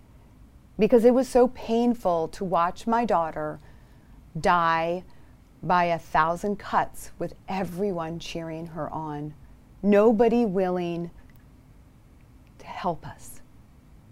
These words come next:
Everyone telling us that we needed to forget the little girl that we raised and accept that we now had a son. It was excruciating.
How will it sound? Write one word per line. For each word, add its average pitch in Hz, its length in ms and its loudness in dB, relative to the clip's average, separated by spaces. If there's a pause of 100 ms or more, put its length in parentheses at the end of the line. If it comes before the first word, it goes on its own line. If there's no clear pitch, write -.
(260)
Everyone 208 580 2
telling 175 440 -6
us 156 300 -8 (400)
that 180 200 2
we 185 140 0
needed 202 400 0
to - 160 -2
forget 185 560 -2 (1000)
the 208 100 0
little 208 300 2
girl 196 520 2
that 202 200 -2
we 220 120 -2
raised 151 600 -4 (520)
and 185 140 0
accept 175 420 0
that 160 120 -4
we 180 100 -4
now 151 480 -4
had - 280 -10
a 156 40 -8
son. 147 460 -12 (1200)
It 214 100 8
was 196 200 2
excruciating. 151 1500 -8